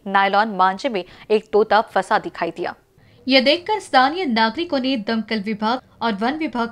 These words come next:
की रेस्क्यू टीम को सूचना दी, लेकिन साइड दीवार की ऊंचाई अधिक होने से दमकल गाड़ी की सीढ़ी भी छोटी पड़ गई, जिसके बाद दमकल विभाग और वन कर्मचारी भी तोते को मृत समझकर वापस लौट गए। लेकिन कुछ देर बाद रेस्क्यू टीम के वन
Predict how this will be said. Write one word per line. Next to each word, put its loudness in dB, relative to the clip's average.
की -2
रेस्क्यू -6
टीम -6
को -10
सूचना -10
दी, -14
लेकिन -2
साइड -4
दीवार -4
की -12
ऊंचाई -4
अधिक -2
होने -2
से -14
दमकल -2
गाड़ी -2
की -8
सीढ़ी -6
भी -6
छोटी -6
पड़ -10
गई, -16
जिसके -2
बाद 0
दमकल -2
विभाग -2
और -2
वन -2
कर्मचारी -4
भी -10
तोते -2
को -2
मृत -4
समझकर -6
वापस -6
लौट -12
गए। -16
लेकिन 2
कुछ -2
देर 2
बाद 0
रेस्क्यू -2
टीम -4
के -4
वन -4